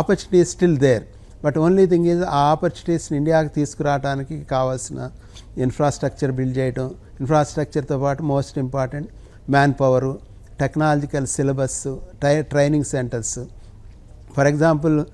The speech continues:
అంతకుముందు ఫోర్టీన్ నైన్టీన్లో స్కిల్ డెవలప్‌మెంట్ సెంటర్స్ పెట్టినప్పుడు, రోబోటిక్, ఆ, ఆటోమేషన్, ఇటువంటి కొన్ని సబ్జెక్ట్స్ ఇంట్రడ్యూస్ చేశారు. ఫర్దర్‌గా దాన్ని, ఆ, మూలబెట్టేసాం.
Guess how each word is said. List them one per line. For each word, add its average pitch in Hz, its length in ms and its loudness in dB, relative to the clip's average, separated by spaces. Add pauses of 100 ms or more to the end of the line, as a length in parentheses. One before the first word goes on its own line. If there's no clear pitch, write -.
(280)
అంతకుముందు 143 960 4 (300)
ఫోర్టీన్ 156 540 2 (280)
నైన్టీన్లో 143 640 0 (440)
స్కిల్ 160 260 0
డెవలప్‌మెంట్ 147 500 4
సెంటర్స్ 131 500 -4
పెట్టినప్పుడు, 135 720 -2 (100)
రోబోటిక్, 143 580 0
ఆ, 131 320 2
ఆటోమేషన్, 131 600 -2
ఇటువంటి 135 420 -4
కొన్ని 123 400 -6 (360)
సబ్జెక్ట్స్ 143 520 0
ఇంట్రడ్యూస్ 131 640 0
చేశారు. 110 320 -10 (440)
ఫర్దర్‌గా 170 440 6
దాన్ని, 147 560 4 (300)
ఆ, 135 140 -2
మూలబెట్టేసాం. 131 960 0